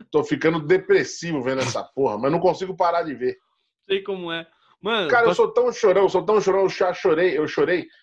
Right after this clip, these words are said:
Speaker 1: no final do filme Uma Babá Quase Perfeita, cara.
Speaker 2: <laughs>
Speaker 1: Eu ia falar desse filme?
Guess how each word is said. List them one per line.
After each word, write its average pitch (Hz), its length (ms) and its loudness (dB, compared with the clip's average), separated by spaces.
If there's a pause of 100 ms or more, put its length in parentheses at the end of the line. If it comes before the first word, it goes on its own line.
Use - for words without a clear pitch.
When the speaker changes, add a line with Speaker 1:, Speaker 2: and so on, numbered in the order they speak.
(120)
Speaker 1:
no 156 120 -2
final 160 320 0
do 151 100 -6
filme 160 200 -4
Uma 180 200 0
Babá 165 380 -2
Quase 175 340 -4
Perfeita, - 580 -4
cara. - 220 -20
Speaker 2:
<laughs> - 840 4
Speaker 1:
Eu 262 80 -2
ia 233 80 0
falar 147 160 -2
desse 139 200 -14
filme? 165 240 -2